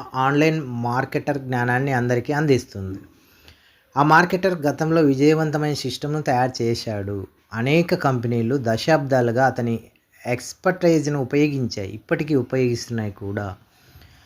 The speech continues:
ఇప్పుడు అదే వ్యక్తి ఒక లర్నింగ్ ప్లాట్‌ఫామ్ నిర్మించాడు. వెరిఫై మెంబర్స్ అందరూ అతని విజయాన్ని ఎలా డూప్లికేట్ చేయాలో నేర్చుకుంటారు.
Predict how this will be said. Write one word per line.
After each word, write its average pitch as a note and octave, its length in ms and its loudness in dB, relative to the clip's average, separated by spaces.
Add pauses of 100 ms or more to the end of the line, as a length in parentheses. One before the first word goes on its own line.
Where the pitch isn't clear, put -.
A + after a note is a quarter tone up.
(260)
ఇప్పుడు D3+ 200 4
అదే D#3 200 8
వ్యక్తి F3 260 2
ఒక D3+ 120 4
లర్నింగ్ C3 380 2
ప్లాట్‌ఫామ్ C3+ 520 -2
నిర్మించాడు. A#2+ 720 -2 (380)
వెరిఫై B2 380 2
మెంబర్స్ C#3+ 440 0
అందరూ E3+ 360 6
అతని C3+ 260 2
విజయాన్ని B2+ 440 0
ఎలా B2+ 180 2
డూప్లికేట్ C3 720 -2
చేయాలో B2 240 0
నేర్చుకుంటారు. A2 920 -4